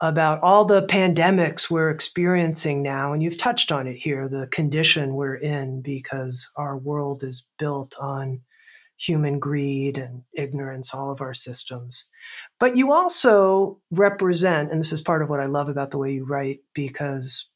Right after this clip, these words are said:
I think this way often, all the different perspectives in the room, and let's bring them all together for the conversation. So you bring in the perspective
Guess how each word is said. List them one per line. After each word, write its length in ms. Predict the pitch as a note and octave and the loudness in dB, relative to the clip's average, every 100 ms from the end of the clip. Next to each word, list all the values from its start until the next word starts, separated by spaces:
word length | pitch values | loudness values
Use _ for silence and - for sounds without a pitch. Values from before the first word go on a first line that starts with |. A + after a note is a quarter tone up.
| _ _ | _ _
I 160 | D3 C#3+ | -6 -6
think 320 | - D3+ D3+ | -4 -4 -2
this 200 | C3 - | -6 -4
way 160 | C3 | -4
often, 280 | C3 C3 C#3+ | -6 -6 -6
all 140 | C#3 C#3 | -6 -4
the 80 | C#3 | -6
different 240 | C3+ C#3 | -8 -8
perspectives 680 | - - C#3+ C#3+ - C3+ C3+ | -8 -6 -6 -6 -6 -6 -6
in 120 | C#3 | -6
the 80 | C3+ | -6
room, 340 | C#3 C#3 C3 | -6 -6 -6
and 100 | C3+ | -8
let's 140 | C#3 - | -10 -8
bring 180 | D3 | -6
them 140 | C#3+ C#3 | -4 -4
all 80 | C3+ | -6
together 400 | C#3 D3 C#3+ C3+ | -6 -6 -6 -8
for 120 | C#3 | -12
the 80 | C3 | -10
conversation. 760 | C#3 C3+ C3 C#3+ C#3 C#3 C#3 - - - | -10 -10 -8 -6 -4 -4 -8 -10 -12 0
So 120 | - | 6
you 160 | G#3 G3 | 8 8
bring 300 | G3 G#3+ G3+ | 8 8 8
in 220 | G3+ F#3 | 8 8
the 280 | E3 D#3+ D#3+ | 6 4 0
perspective 1040 | E3+ E3 - E3+ E3+ - D3+ C#3 C3+ - | -2 -2 2 0 0 -2 -2 -2 -6 -14